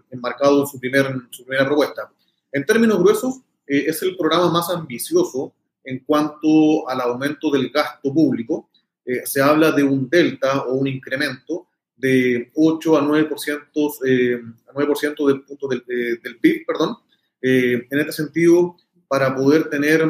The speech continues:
ese mayor gasto se necesita mayor financiamiento y también en ese sentido es el más agresivo en cuanto a las propuestas de recaudación tributaria. Por un lado, eh, a nivel de ingresos de las personas, sobre todo los tramos,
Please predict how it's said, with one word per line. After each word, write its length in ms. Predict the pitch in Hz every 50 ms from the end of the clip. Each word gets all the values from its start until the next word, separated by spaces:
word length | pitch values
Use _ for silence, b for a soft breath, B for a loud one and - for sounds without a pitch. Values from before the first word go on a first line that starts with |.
| 151 147 143 -
ese 800 | 143 147 143 - - 151 147 147 147 143 143 139 131 135 - _ _ _ -
mayor 240 | 135 135 151 147
gasto 320 | 139 160 - 165 - 185 180
se 100 | - 151
necesita 320 | 139 127 - - - 151
mayor 300 | 143 143 139 147 151 147
financiamiento 720 | - 147 139 131 - - 127 131 135 139 - - 202 240 - _ _ _ _ _ _ _
y 120 | - 135 135
también 440 | 143 143 139 147 165 170 175 180
en 140 | 156 147 156
ese 140 | 160 156 -
sentido 340 | - 160 156 - 160 170 175
es 80 | 170
el 80 | 160 147
más 180 | 143 151 151 -
agresivo 440 | 165 156 151 139 - 160 165 165
en 100 | 160 165
cuanto 640 | - 151 151 156 151 - - 160 160 165 165 165 - _ _ _
a 80 | - 131
las 160 | 135 131 127
propuestas 480 | - 135 127 135 147 147 147 - 147 139
de 80 | 143
recaudación 640 | 143 131 131 131 131 131 127 127 127 123 - 147 143
tributaria. 580 | - - 143 143 147 143 151 - 107 - - _ _ _ _ _ _ _ _ _ _ _ _
Por 140 | - 143 156
un 140 | 170 175 180
lado, 480 | 185 190 202 202 208 220 214 - - -
eh, 380 | 135 135 135 131 127 127 120 -
a 80 | 135 139
nivel 440 | 139 135 139 147 160 165 160 156
de 560 | - 156 151 151 151 147 143 143 - - _ _ _ _ _ -
ingresos 520 | 131 127 123 120 135 147 165 160 160 156
de 80 | 151 151
las 140 | 139 131 -
personas, 440 | - 131 - - 160 165 165 165 160
sobre 140 | 156 139
todo 160 | 135 139 151 156
los 140 | 156 147
tramos, 480 | - - 151 151 156 165 160 160 - _